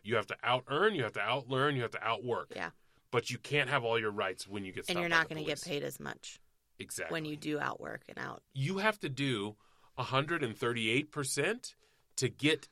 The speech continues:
Speaker 1: eighty percent.
Speaker 2: Yeah.
Speaker 1: What the fuck is this place? And you built the whole co-, the whole country.
Speaker 2: <laughs>
Speaker 1: Like,
Speaker 2: Yeah.
Speaker 1: like
Speaker 2: Your, your, your ancestors.
Speaker 1: Your,
Speaker 2: Yeah.
Speaker 1: your disadvantage is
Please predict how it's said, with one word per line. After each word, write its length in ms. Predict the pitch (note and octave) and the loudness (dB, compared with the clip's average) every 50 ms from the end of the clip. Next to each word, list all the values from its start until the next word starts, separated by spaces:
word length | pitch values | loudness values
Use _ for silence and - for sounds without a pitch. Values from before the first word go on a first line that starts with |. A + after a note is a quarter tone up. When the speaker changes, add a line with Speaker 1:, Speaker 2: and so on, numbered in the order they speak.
| _ _ _ | _ _ _
Speaker 1:
eighty 360 | - B2 B2+ B2 A2 G#2 F2+ - | -2 0 0 0 0 -2 -6 -8
percent. 600 | - - E2+ - - - - - - _ - - - | -10 -12 -10 -8 -8 -8 -8 -10 -12 _ -20 -16 -12
Speaker 2:
Yeah. 200 | F3+ E3+ D#3+ C#3 - - - - - - | -10 -10 -10 -12 -14 -20 -20 -20 -20 -18
Speaker 1:
What 400 | F#2 A#2 D3 F3+ G#3+ G#3+ - - | -14 -10 -6 -6 -6 -6 -6 -6
the 140 | G2 F2 E2+ | -6 -6 -6
fuck 540 | - - - - - - D#3 F#3+ G#3 - - | -8 -16 -20 -6 -2 0 2 2 0 -2 -6
is 220 | - A#2+ A2 G2+ G2+ | -6 -4 -4 -4 -4
this 220 | A#2 D3 C#3+ - | -4 -4 -4 -6
place? 440 | - - A#2 F2 D#2 D2 - - - _ _ _ _ _ G3+ | -6 -6 -6 -6 -4 -6 -10 -12 -12 _ _ _ _ _ 4
And 580 | B3+ C#4 C4 G#3+ F3+ D#3 D3 D#3 E3 - - - _ _ _ _ - - - - _ | 8 12 12 12 12 12 10 8 4 -2 -6 -8 _ _ _ _ -20 -20 -20 -20 _
you 160 | - C#3 E3 | -4 0 2
built 320 | D3 C3+ F3+ G3+ A3 - - | 10 12 12 12 12 12 8
the 100 | E3+ C#3+ | 4 8
whole 180 | C#3 D#3 D3+ | 8 8 8
co-, 260 | D3+ - D3+ D#3+ D#3+ - | 6 4 0 0 0 4
the 100 | C3+ C3+ | 4 6
whole 120 | D3+ D3+ | 8 8
country. 380 | C3+ D3 D3 C#3 - - - - - - | 8 6 4 2 2 -2 -8 -8 -8 -2
Speaker 2:
<laughs> 80 | - | 0
Speaker 1:
Like, 160 | A3+ A#3 A#3+ B3 | 4 4 6 8
Speaker 2:
Yeah. 160 | G#3+ - - | 8 6 8
Speaker 1:
like 220 | D3 D3+ C#3+ - A3+ | 8 8 8 10 12
Speaker 2:
Your, 160 | A3+ A#3 B3 | 12 12 12
your, 500 | C4 - - G3 G#3 A3 B3 B3 G#3 - - | 10 10 4 6 8 8 8 8 4 -2 -2
your 400 | F#3 G3 G#3 A3 A#3 A#3 A3+ - - | 0 4 4 6 6 6 4 4 4
ancestors. 720 | F#3 E3+ E3 - - C#3 C#3 - - D3+ C3+ D#3 - - - _ - - _ _ - - - - - A2+ | 4 4 4 2 -2 -2 -2 -2 -2 -2 -2 -4 -6 -10 -16 _ -20 -20 _ _ -20 -20 -20 -16 -12 -8
Speaker 1:
Your, 600 | A#2 A#2 B2 C#3 D3+ F3+ G3+ A3+ A#3+ A#3 - - _ | -4 2 8 8 10 12 12 10 10 8 6 2 _
Speaker 2:
Yeah. 220 | G3 F#3+ E3+ - - - | 0 0 0 0 -4 -8
Speaker 1:
your 640 | B2+ B2+ B2 D3 D#3 F#3 G#3 A3 A3+ A#3 A#3+ - - _ _ _ _ _ _ _ _ _ _ _ A#2 - - | -6 0 4 6 8 8 10 10 8 8 6 4 -4 _ _ _ _ _ _ _ _ _ _ _ -20 -6 0
disadvantage 920 | C3 D3 C#3+ - F3 C#3+ B2 C3 B2+ B2 C3 E3 G#3 A#3 - - - - - _ _ - _ _ - - - _ - | 2 2 4 4 2 2 4 4 4 6 6 4 2 0 -2 -8 -12 -14 -20 _ _ -20 _ _ -20 -20 -18 _ 2
is 340 | E3 E3+ D#3 D3+ C#3 - | 6 6 8 6 6 2